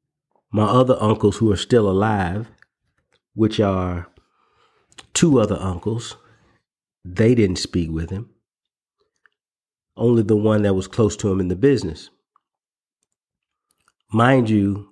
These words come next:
I said there were eight brothers, so four have already moved on to eternity. And in that moving on, they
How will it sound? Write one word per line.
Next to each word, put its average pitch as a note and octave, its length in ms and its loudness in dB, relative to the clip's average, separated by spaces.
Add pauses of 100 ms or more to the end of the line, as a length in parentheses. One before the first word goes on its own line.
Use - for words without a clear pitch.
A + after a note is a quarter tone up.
I F#2+ 140 -10
said G#2 300 0
there G2+ 100 2
were F#2 140 -4
eight A#2 240 -2
brothers, F2+ 360 -6
so G2 220 -4
four D3 520 0
have G#2 180 -2
already G2+ 580 0 (880)
moved A2 400 2
on A2 480 0 (1400)
to A2 180 0
eternity. G2 720 -4 (180)
And G2+ 180 -2
in C3 280 2
that G#2+ 200 0
moving G#2 340 0
on, G#2 420 -2 (460)
they G2 640 0